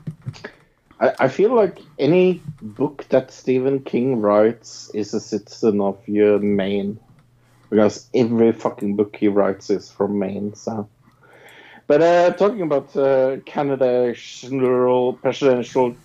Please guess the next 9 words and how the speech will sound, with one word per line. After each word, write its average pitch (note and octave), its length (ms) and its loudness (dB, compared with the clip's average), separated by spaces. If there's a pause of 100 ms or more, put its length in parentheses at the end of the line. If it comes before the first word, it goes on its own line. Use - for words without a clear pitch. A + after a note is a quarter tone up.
(120)
uh, B2+ 340 2
candidates A#2+ 580 -2
you B2+ 120 -2
can A#2+ 180 -4
vote A#2 280 -2
for. A#2 260 -2 (600)
Uh, F3 680 0
there's B3 320 -6
a F4 480 0